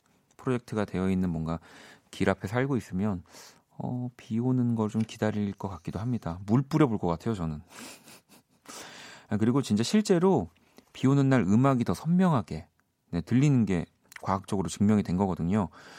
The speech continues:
이 비가 올 때는 공기가 무거워져서 소리가 밑으로 깔리게 되고요. 또 빗소리가 다른 소음들을 차단해 줍니다. 네.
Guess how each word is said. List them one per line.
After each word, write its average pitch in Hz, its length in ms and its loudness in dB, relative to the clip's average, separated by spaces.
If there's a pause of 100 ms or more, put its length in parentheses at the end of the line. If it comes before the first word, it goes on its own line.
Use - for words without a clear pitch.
(240)
이 - 40 -6
비가 110 280 4
올 113 100 2
때는 101 240 2
공기가 101 380 2
무거워져서 98 720 0 (280)
소리가 151 340 -2
밑으로 98 340 -4
깔리게 143 360 0
되고요. 78 440 -8 (260)
또 - 100 -14
빗소리가 117 420 0
다른 113 300 0
소음들을 117 420 2
차단해 143 400 -2
줍니다. 76 500 -8
네. 69 120 -10